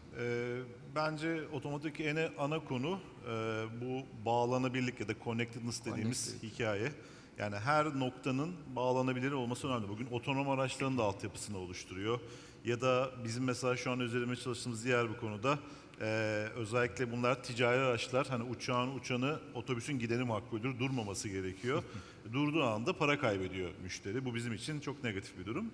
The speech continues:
Speaker 1: E, otomatikman after sales süreçlerinin bu yönde iyileştirilebilir olması gerekiyor. Özellikle bağlantılı araçlar da her parçadan veri alıp bununla ilgili mesela bir kaza tahminlemesi, motor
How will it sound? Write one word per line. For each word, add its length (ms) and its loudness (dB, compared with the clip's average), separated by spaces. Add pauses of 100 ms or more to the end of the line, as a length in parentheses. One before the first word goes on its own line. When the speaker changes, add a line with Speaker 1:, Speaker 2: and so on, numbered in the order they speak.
(300)
Speaker 1:
E, 140 0
otomatikman 480 -2
after 280 0
sales 280 2
süreçlerinin 520 0
bu 60 4
yönde 420 4
iyileştirilebilir 800 2
olması 380 0
gerekiyor. 380 -2
Özellikle 420 2
bağlantılı 600 2
araçlar 400 0
da 160 4 (380)
her 300 6
parçadan 600 2
veri 180 6
alıp 280 4 (160)
bununla 240 0
ilgili 280 4
mesela 280 0
bir 120 0
kaza 420 4
tahminlemesi, 800 0 (340)
motor 440 0